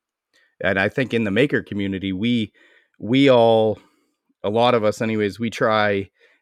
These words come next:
and emulate other makers we see because we like their work or we like, you know, their style or whatever. But that may be the wrong path to go because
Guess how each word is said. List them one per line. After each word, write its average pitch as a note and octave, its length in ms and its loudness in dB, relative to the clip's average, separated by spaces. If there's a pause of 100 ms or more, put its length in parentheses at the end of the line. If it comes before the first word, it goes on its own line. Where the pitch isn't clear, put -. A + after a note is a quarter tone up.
and G#2 240 -6
emulate A2 600 2
other G#2+ 220 2
makers G#2 460 -4
we F2+ 140 -12
see A#2+ 480 -8 (140)
because G2+ 280 -10
we F#2+ 80 -8
like F2 220 -8
their E2 160 -8
work A#2 380 0
or F#2+ 100 -4
we F2+ 140 -4
like, F2 260 -4 (340)
you G2 80 -8
know, F#2 120 -4
their E2 140 -8
style G#2+ 520 -2
or G#2 100 0
whatever. G2 500 -2 (440)
But G2+ 180 -4
that A#2+ 160 0
may A#2 220 -2
be B2 160 -4
the G#2 100 -4
wrong F#2+ 300 -4
path F2+ 320 -8
to E2+ 80 -16
go G2 260 -2
because D#2 560 -12